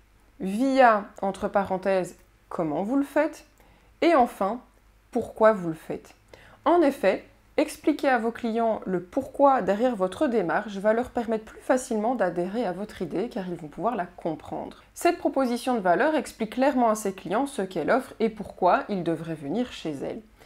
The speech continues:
Attention qu'une proposition de valeur ne, ne doit pas faire plus de deux ou trois phrases et ne doit pas non plus vendre du rêve, à défaut d'avoir l'air fausse et de ne pas, euh, donner confiance. Pour ce faire, je vous invite à ne pas utiliser de superlatifs dans vos phrases.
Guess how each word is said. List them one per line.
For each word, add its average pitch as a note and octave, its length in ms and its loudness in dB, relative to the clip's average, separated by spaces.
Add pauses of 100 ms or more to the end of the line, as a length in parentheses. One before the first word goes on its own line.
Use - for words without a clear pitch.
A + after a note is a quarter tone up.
(360)
Attention C#4+ 480 4
qu'une C4 180 2
proposition A#3 640 -2
de G#3+ 60 -2
valeur F3+ 340 4
ne, F#3+ 320 -2
ne G3 160 -2
doit F#3 220 0
pas A3+ 100 4
faire G#3+ 220 -4
plus B3+ 160 -4
de F3+ 140 -2
deux G#3+ 220 -2
ou A3+ 120 -2
trois E3 260 -6
phrases A#3+ 480 0 (440)
et D#4 140 4
ne C4 140 2
doit F#3 220 4
pas A3+ 100 4
non F#3+ 140 -2
plus B3+ 240 -4
vendre G3+ 360 -2
du F3+ 140 -6
rêve, D#3+ 300 -6 (280)
à G#3 120 4
défaut G#3 360 -2
d'avoir G3 440 0
l'air E3 180 -4
fausse A#3+ 400 -2 (220)
et F3+ 100 0
de F3 120 -2
ne E3 80 -4
pas, E3+ 480 2
euh, D#3+ 280 -2
donner A#3 320 0
confiance. E3+ 640 -10 (440)
Pour D4+ 160 -2
ce C4+ 100 4
faire, B3+ 220 2
je A#3+ 100 0
vous G#3 240 0
invite G3 300 2
à G3 80 2
ne F#3 80 -2
pas B3 160 0
utiliser G3+ 560 -4
de F#3 100 -4
superlatifs G#3+ 840 -6
dans F#3 160 0
vos D3+ 160 -12
phrases. - 480 -10